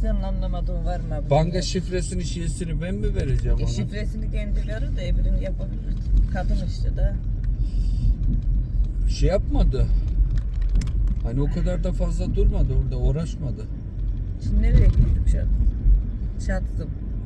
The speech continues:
Speaker 2: Şatsın her zaman ilk önce şeye gidelim.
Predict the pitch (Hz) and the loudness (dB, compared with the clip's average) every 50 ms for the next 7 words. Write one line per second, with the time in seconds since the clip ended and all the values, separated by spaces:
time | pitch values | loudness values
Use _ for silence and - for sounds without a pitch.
0 | - - - - - 131 135 - - - - - 165 170 175 175 170 170 - - | -8 -6 -4 -2 -2 -2 -2 -2 -2 -2 -2 -2 -2 -2 -2 -2 -2 -2 -2 -2
1 | - - 151 151 156 151 - - 143 139 139 139 139 - - - - - 139 131 | -2 -2 0 0 0 2 4 4 4 4 4 2 2 2 2 0 0 -2 -2 -2
2 | 127 - 127 123 - - 147 147 147 143 135 123 107 110 107 107 127 156 | -2 -2 -2 -4 -2 0 2 2 2 2 0 -2 -4 -4 -4 -2 -4 -4